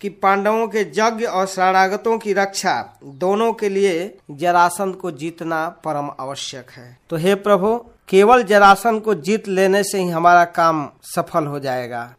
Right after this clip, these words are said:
महाराज युधिष्ठिर का राजसूय यज्ञ और बंदी राजाओं की मुक्ति।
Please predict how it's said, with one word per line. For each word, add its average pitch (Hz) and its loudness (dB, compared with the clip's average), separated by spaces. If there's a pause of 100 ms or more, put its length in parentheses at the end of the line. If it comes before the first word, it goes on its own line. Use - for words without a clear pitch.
महाराज 170 2
युधिष्ठिर 180 0
का 196 2
राजसूय 190 4
यज्ञ 208 0 (180)
और 160 2
बंदी 180 4
राजाओं 165 2
की 165 -10
मुक्ति। 127 -12